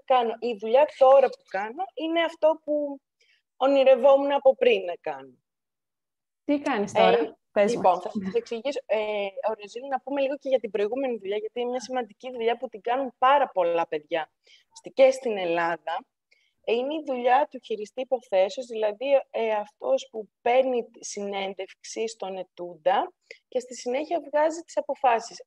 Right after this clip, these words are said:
Speaker 1: Πάρα πολλά παιδιά που γνωρίζω ασχολούνται με αυτό και στην Ελλάδα.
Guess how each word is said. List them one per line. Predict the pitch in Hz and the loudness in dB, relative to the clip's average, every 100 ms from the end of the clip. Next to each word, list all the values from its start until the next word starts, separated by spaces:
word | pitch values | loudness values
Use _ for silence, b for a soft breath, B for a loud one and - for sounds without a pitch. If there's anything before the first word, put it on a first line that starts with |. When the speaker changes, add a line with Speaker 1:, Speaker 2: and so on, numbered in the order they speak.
| - | 0
Speaker 1:
Πάρα | 294 330 - | 4 4 2
πολλά | 208 185 | 0 0
παιδιά | 180 175 160 180 170 170 - | 0 -2 -2 -2 0 0 -4
που | 180 | -12
γνωρίζω | 165 170 175 | -10 -10 -8
ασχολούνται | 180 - 175 175 | -8 -6 -8 -8
με | 170 | -12
αυτό | 165 - 170 | -10 -8 -6
και | 202 | -6
στην | 202 190 175 | -10 -8 -6
Ελλάδα. | 160 160 160 - 170 | -6 -6 -10 -12 -14